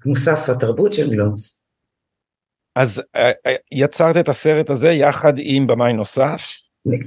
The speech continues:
Speaker 1: יצרתי את הסרט עם שני שותפים, אה, הבמאי רובי אלמליח,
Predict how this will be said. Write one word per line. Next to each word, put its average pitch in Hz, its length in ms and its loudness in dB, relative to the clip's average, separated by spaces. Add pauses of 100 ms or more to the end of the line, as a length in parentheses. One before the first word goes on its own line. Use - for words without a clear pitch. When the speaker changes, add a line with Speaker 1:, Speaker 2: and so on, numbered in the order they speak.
(160)
Speaker 1:
יצרתי 214 420 2
את - 80 0
הסרט 180 420 2
עם 143 100 0
שני 151 320 2
שותפים, 190 800 0 (460)
אה, 127 440 2
הבמאי 147 420 0
רובי 139 300 0
אלמליח, 131 720 0